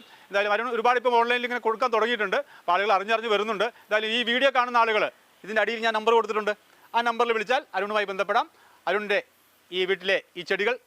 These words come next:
നിങ്ങളുടെ അകത്തളങ്ങളിലേക്ക് വരാൻ അധികം സമയമെടുക്കേണ്ടതില്ല. ചെടികളെ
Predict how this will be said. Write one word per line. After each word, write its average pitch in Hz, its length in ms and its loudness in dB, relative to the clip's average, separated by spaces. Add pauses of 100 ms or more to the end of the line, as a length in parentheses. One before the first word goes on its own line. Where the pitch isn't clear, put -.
(140)
നിങ്ങളുടെ 240 300 0 (360)
അകത്തളങ്ങളിലേക്ക് 190 760 -2 (500)
വരാൻ 196 220 2 (300)
അധികം 175 280 -4 (160)
സമയമെടുക്കേണ്ടതില്ല. 170 720 0 (640)
ചെടികളെ 302 280 2